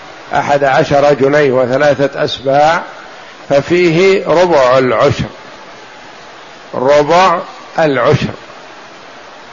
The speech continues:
يعني في المائة جنيه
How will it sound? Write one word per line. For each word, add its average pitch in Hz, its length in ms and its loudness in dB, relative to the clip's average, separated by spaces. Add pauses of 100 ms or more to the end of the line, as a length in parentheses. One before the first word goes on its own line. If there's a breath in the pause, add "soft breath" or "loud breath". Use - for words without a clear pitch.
(640)
يعني 123 640 -2 (1300)
في 160 100 2
المائة 160 880 0
جنيه 151 800 2